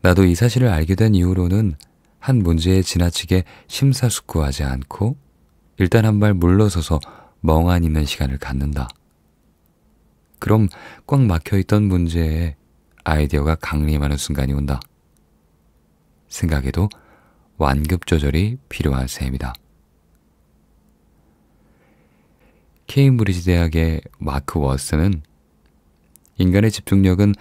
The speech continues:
삼십 분을 넘지 못한다라고 말했다. 계속 같은 일을 하면 점점 실수가 느는데,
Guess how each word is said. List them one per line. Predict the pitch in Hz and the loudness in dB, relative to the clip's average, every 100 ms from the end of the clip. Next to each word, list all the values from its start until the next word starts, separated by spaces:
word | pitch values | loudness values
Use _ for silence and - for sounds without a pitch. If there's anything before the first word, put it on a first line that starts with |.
| - - | -8 -20
삼십 | - 123 107 - | -4 -2 -2 -2
분을 | 95 98 | 0 2
넘지 | 87 82 85 | 2 0 0
못한다라고 | 76 69 82 78 76 73 71 69 67 | 0 0 -2 -2 0 0 0 -2 -2
말했다. | 69 64 - - 62 - _ _ _ _ _ _ _ _ _ _ _ _ _ _ _ _ _ _ - | -2 -2 -6 -10 -10 -12 _ _ _ _ _ _ _ _ _ _ _ _ _ _ _ _ _ _ -4
계속 | 78 - | -2 -2
같은 | 76 - 90 | -4 -2 2
일을 | 87 87 85 | 2 4 2
하면 | 80 82 85 82 - - - | 2 2 2 0 -8 -20 -16
점점 | - 101 104 104 | 0 2 4 2
실수가 | - 113 - 113 | 0 -2 0 0
느는데, | 107 90 85 80 87 87 | 2 2 2 2 0 0